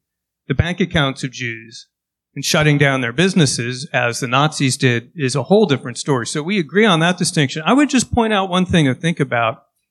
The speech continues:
which is my understanding of history is that a very large piece of Jim Crow was silencing African Americans.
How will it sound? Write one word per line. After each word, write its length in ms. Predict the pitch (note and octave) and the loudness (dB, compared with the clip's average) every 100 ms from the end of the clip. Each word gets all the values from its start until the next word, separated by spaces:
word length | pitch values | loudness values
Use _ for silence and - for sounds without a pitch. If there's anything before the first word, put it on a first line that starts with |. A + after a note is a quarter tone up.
| _ _ _ _ _ | _ _ _ _ _
which 280 | E3+ E3+ | 2 4
is 420 | F#3+ E3+ D#3 - _ _ _ _ _ _ _ _ _ _ - | 2 2 0 -4 _ _ _ _ _ _ _ _ _ _ -4
my 220 | D#3+ B3+ | 2 4
understanding 580 | C#4 A#3 - F#3 E3+ D3 | 4 2 4 4 4 2
of 80 | |
history 480 | B2+ F3 - D3+ C#3 | 2 0 0 -2 0
is 140 | C#3 C3 | 0 -2
that 240 | C3 - _ _ _ _ _ _ _ - | -4 -6 _ _ _ _ _ _ _ -4
a 60 | |
very 400 | C#3 D3+ A#3+ A#3+ | -2 2 0 2
large 420 | F#3 E3+ E3 D#3+ - | 2 4 4 2 -4
piece 300 | E3 D3+ F3 | -4 -4 -6
of 140 | C3+ | -8
Jim 300 | C3+ D3+ C#3 | 0 0 0
Crow 680 | C3+ - G3+ C3 A#2 A#2+ _ _ | -6 0 2 4 0 -6 _ _
was 540 | C#3+ C3+ B2+ C3 - _ | -2 0 0 -4 -12 _
silencing 1040 | - - F#3 F#3+ D#3+ B2+ - B2+ A#2+ B2 _ _ _ _ | -2 2 4 4 2 -2 -4 -4 -4 -14 _ _ _ _
African 440 | C#3 B2+ D3+ C#3+ | -2 0 -2 -2
Americans. 800 | B2 B2+ A#2 G#2+ - - - - | -2 -2 -2 -4 -10 -20 -20 -20